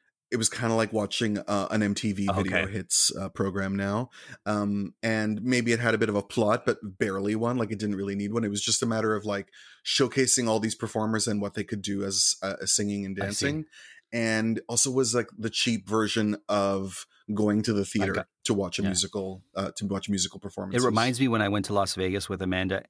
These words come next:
Speaker 2: and we met her parents there, and they had bought us tickets to see one of the oldest shows, uh, in Broadway, <laughs> eh, sorry, not Broadway, in Las Vegas, called Jubilee.
Speaker 1: Mm-hmm.
Speaker 2: And so it was a
Speaker 1: Yep.
Speaker 2: topless number, but they bought the version that wasn't <laughs> topless, like, the non-topless version of Jubilee.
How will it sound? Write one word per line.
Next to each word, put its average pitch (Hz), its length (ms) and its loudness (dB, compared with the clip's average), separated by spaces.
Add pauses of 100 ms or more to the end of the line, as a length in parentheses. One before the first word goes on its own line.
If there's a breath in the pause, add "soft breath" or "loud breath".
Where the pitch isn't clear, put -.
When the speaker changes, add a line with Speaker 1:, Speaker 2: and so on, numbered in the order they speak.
Speaker 2:
and 92 380 -4
we 98 120 -2
met 95 200 2
her 101 120 0
parents 117 420 0
there, 87 260 0
and 92 160 -4
they 107 80 0
had 101 160 -2
bought 104 200 4
us 107 120 -4
tickets 101 360 -4
to 104 100 -6
see 110 220 -2
one 104 160 2
of 104 80 0
the 107 200 -4
oldest 107 420 0
shows, 101 540 -2 (520 loud breath)
uh, 110 160 4 (100)
in 113 220 0
Broadway, 110 360 2
<laughs> - 80 -10
eh, 143 120 -2
sorry, 113 400 0
not 127 180 2
Broadway, 104 300 2
in 107 160 -2
Las 107 220 2
Vegas, 110 420 -2 (240 loud breath)
called 107 260 -2
Jubilee. 127 520 -2
Speaker 1:
Mm-hmm. 113 180 0 (320 loud breath)
Speaker 2:
And 120 160 -2
so 107 300 2 (100)
it 120 120 0
was 104 140 4
a 101 40 4
Speaker 1:
Yep. 104 120 2
Speaker 2:
topless 156 500 0
number, 110 260 0
but 92 200 -6
they 127 140 4
bought 135 220 2
the 123 80 -2
version 110 440 0 (220 soft breath)
that 113 160 -2
wasn't 107 580 0
<laughs> - 0 -
topless, - 580 0
like, 113 140 0
the 117 80 -2
non-topless 110 880 0
version 113 340 0
of 107 120 -2
Jubilee. 117 460 2